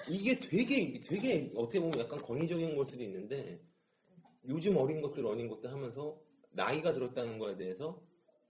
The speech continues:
되게 어른으로서 할 행동을 해야 되는데 그렇지 않고 "난 너보다 나이가 많으니까 너보다 항상 위에 있다"는 인식을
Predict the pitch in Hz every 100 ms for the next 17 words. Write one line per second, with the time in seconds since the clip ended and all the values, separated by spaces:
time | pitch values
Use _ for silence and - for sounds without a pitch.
0 | - 123 131 123 98 - 117 165 196 185
1 | 170 165 165 196 190 175 175 214 143 113
2 | 98 117 95 85 - _ _ _ _ -
3 | 175 165 147 113 147 131 107 98 98 95
4 | 87 95 95 85 87 85 - 147 170 -
5 | _ _ 104 104 113 170 170 117 98 143
6 | 135 104 107 98 92 92 95 104 113 101
7 | 82